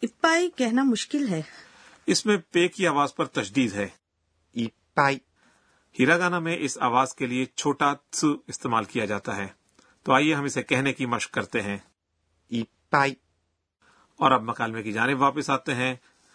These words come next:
Speaker 2: اس کے بعد ساکورا دکاندار سے پوچھتی ہے،
Speaker 3: "سمیماسین، شو کریم وا آریماس کا؟"
Speaker 2: معاف کیجیے، کیا آپ کے پاس کریم پف ہیں؟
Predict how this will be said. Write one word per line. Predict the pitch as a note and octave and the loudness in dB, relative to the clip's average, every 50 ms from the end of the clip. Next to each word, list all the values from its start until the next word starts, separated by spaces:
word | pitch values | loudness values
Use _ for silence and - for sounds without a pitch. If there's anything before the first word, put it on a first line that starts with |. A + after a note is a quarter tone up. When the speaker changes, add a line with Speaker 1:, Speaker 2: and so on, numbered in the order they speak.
| _ _ _ - | _ _ _ -10
Speaker 2:
اس | - - | -8 -4
کے | - F3 | 0 0
بعد | D#3 D3 D#3 D#3 D3+ | 2 4 4 2 2
ساکورا | - - C#3+ C3 - - D3+ D3 C#3+ C#3 C#3 | -2 -4 -4 -4 -2 0 0 2 2 0 0
دکاندار | A#2+ B2+ - - B2 A#2 A#2 B2+ B2 B2+ | -4 -6 -4 -2 -2 0 0 0 0 0
سے | - - C3 | 0 -4 -8
پوچھتی | - B2+ A#2 - - - G#2+ G#2+ | -6 -6 -8 -8 -6 -6 -6 -4
ہے، | B2 B2+ B2+ B2+ - _ _ _ - | -2 -4 -4 -4 -8 _ _ _ -20
Speaker 3:
"سمیماسین، | - - - G#2+ B2+ C3+ C#3 C#3 C3+ C#3 - - D3 C3+ B2 F#2 C#2+ - _ _ _ _ _ _ | -14 -8 -4 -2 -2 0 2 2 2 0 0 0 0 0 0 -2 -4 -10 _ _ _ _ _ _
شو | - - - C#3+ D#3+ F3+ F#3 | -16 -10 -6 -4 -2 -2 -2
کریم | - - F#3 F3 F3+ F#3 F3+ D#3+ C3 G#2+ | -2 -4 -2 -2 -2 -2 -2 -2 -2 0
وا | F#2+ E2 | 0 0
آریماس | D#2 D#2 E2+ F#2 A2 A2+ A#2+ B2+ B2+ - - | 0 -2 -2 -2 0 0 0 0 0 -4 -10
کا؟" | - - E2 G2+ - - _ _ _ _ _ _ _ _ _ _ _ - | -6 -4 -4 -4 -6 -8 _ _ _ _ _ _ _ _ _ _ _ 2
Speaker 2:
معاف | B2+ B2 C3 - | 2 2 2 2
کیجیے، | - D#3 C#3 B2 C3+ D3 D3 D3 | 0 -2 0 2 2 0 0 0
کیا | C#3+ - - C3+ B2 A#2+ | -2 -2 0 2 2 2
آپ | B2 - - | 0 -2 -6
کے | - | -10
پاس | A#2 - C3+ C3+ B2 - | -4 0 0 0 0 -2
کریم | - - A#2+ A#2+ A#2+ A2 | -6 -6 -4 -4 -4 -2
پف | - - - - - C3 | -2 -2 -2 -4 -4 -2
ہیں؟ | C#3 D#3 | -2 -2